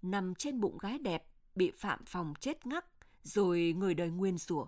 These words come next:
còn được tiếng chết vì gái sinh. Đằng này, ta chẳng khác gì con thú hoang bị trúng tên. Sống không xong, chết chẳng nổi.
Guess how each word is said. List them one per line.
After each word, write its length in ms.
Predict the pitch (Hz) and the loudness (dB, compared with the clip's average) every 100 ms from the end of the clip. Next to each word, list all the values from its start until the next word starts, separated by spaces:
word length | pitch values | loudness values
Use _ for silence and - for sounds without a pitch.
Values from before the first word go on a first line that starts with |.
| - - - | -6 -20 -8
còn 200 | - 156 | -4 -4
được 200 | 143 - | -4 -6
tiếng 280 | 185 190 269 - - | -2 -2 -2 -10 -8
chết 340 | - 302 - | -4 -4 -4
vì 140 | - 135 | -6 -6
gái 160 | - 190 | -6 -6
sinh. 320 | - 214 214 - - - - - - - - | -2 0 0 -2 -14 -20 -20 -20 -20 -20 -18
Đằng 200 | - 165 - | -6 -6 -6
này, 240 | 151 139 - _ - - - | -8 -8 -10 _ -20 -18 -4
ta 120 | 185 | -4
chẳng 300 | - 196 143 | -2 -4 -4
khác 220 | - 311 | -4 -4
gì 160 | - 160 | 0 -2
con 180 | - 226 | -2 -4
thú 180 | 247 302 | -4 -2
hoang 360 | 254 247 233 | -2 -2 -4
bị 120 | 185 - | -6 -4
trúng 180 | 214 269 | -6 -4
tên. 200 | - 240 226 - - - - - | -2 -2 -2 -12 -20 -20 -20 -14
Sống 400 | - 202 190 226 | -4 0 0 -2
không 280 | - 208 175 | -4 -6 -6
xong, 340 | - 185 175 - - - - | -4 -4 -4 -10 -20 -20 -14
chết 300 | - 294 - | -6 -4 -4
chẳng 240 | - 160 143 | -8 -8 -6
nổi. 180 | 151 | -8